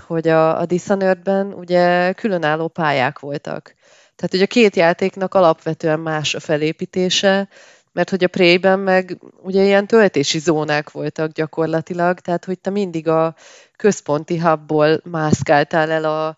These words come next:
a, ennek az űrállomásnak a különböző részeire, és, és ez nekem is egyébként nagyon megtörte sokszor a,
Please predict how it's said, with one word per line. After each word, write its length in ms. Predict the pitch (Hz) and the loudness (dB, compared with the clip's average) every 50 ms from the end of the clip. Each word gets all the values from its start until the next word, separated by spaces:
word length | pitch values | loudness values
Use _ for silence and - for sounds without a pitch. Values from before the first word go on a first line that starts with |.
| _ _ - _ _ _ _ _ _ _ _ _ _ _ _ _ _ - | _ _ -20 _ _ _ _ _ _ _ _ _ _ _ _ _ _ -8
a, 280 | 117 - 165 - - | -2 -2 0 0 0
ennek 220 | 170 165 165 - 180 | 0 -2 -2 -2 -2
az 120 | 165 185 | -2 -2
űrállomásnak 800 | 180 175 165 151 143 143 147 151 156 156 156 - - 156 151 - | -2 0 0 0 0 0 -2 -2 -4 -4 -4 -4 -4 -4 -2 0
a 120 | 170 160 156 | 0 0 0
különböző 800 | - - 180 165 156 156 156 156 147 156 143 143 147 147 147 147 | 0 -4 -4 -4 -4 -4 -4 -4 -2 -2 -2 -2 -2 -2 -4 -4
részeire, 920 | - 151 165 165 147 143 139 - - 139 139 143 147 147 151 156 160 170 - - - - _ _ _ _ _ _ _ _ | -6 -6 -4 -4 -4 -6 -6 -8 -6 -6 -6 -4 -4 -2 -2 0 -2 -2 -4 -8 -20 -20 _ _ _ _ _ _ _ _
és, 300 | - 175 180 175 - - | 0 2 2 2 2 0
és 200 | - 185 - - | 0 2 2 4
ez 120 | 196 185 | 4 4
nekem 400 | 160 214 214 208 - 175 151 151 | 2 2 0 0 0 -2 -6 -4
is 220 | 151 156 - - - | -4 -2 -2 -2 -2
egyébként 540 | - 151 151 156 160 151 - - 170 165 | -2 -2 0 0 0 0 -2 -2 -4 -2
nagyon 320 | 165 165 160 156 143 139 143 | -2 -2 -2 0 -2 -4 -4
megtörte 880 | 147 147 147 143 - - - - 147 143 147 - - 147 135 135 143 | -2 -2 -4 -4 -4 -8 -8 -4 -4 -4 -4 -2 -2 0 2 2 2
sokszor 520 | 156 - - 160 147 - - - - 147 147 | 0 -2 -4 -4 -6 -8 -10 -12 -8 -4 -2
a, 300 | 143 143 143 143 151 | 0 0 0 0 -2